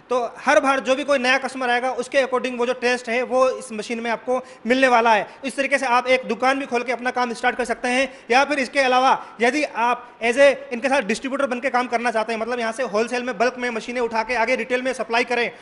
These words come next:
पूरा all over India खाली पड़ा हुआ है और मशीन का जो इनोवेशन हुआ है, just अभी अभी हुआ है। ऐसा नहीं है कि पहले से ही कोई, कोई काम कर रहा होगा इनके साथ as a बल्क में क्वांटिटी में पूरे all over India में।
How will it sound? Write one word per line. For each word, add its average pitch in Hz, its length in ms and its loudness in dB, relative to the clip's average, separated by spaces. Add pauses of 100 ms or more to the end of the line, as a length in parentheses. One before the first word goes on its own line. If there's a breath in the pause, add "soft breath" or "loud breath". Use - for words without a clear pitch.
(180 loud breath)
पूरा 277 320 0
all 294 200 8
over 285 180 4
India 269 240 2
खाली 240 220 0
पड़ा 247 180 2
हुआ 247 180 6
है 277 180 4 (200 loud breath)
और 240 100 -2
मशीन 240 280 -4
का 277 100 2
जो 277 60 0
इनोवेशन 254 440 -2
हुआ 254 160 4
है, 214 200 0
just 285 140 4
अभी 226 280 -2
अभी 254 160 0
हुआ 233 240 4
है। 180 100 0 (240 loud breath)
ऐसा 285 200 2
नहीं 277 140 0
है 277 100 4
कि 277 140 -6
पहले 247 300 0
से 269 120 -2
ही 269 60 -2
कोई, 262 160 -6
कोई 254 180 -2
काम 247 280 2
कर 240 140 0
रहा 247 100 0
होगा 226 200 2
इनके 226 180 -2
साथ 226 180 -2
as 220 140 -2
a 240 140 0 (280 loud breath)
बल्क 240 260 2
में 240 100 -4
क्वांटिटी 233 340 -4
में 233 160 -6
पूरे 226 180 0
all 220 120 0
over 220 160 -2
India 214 220 2
में। 208 160 -4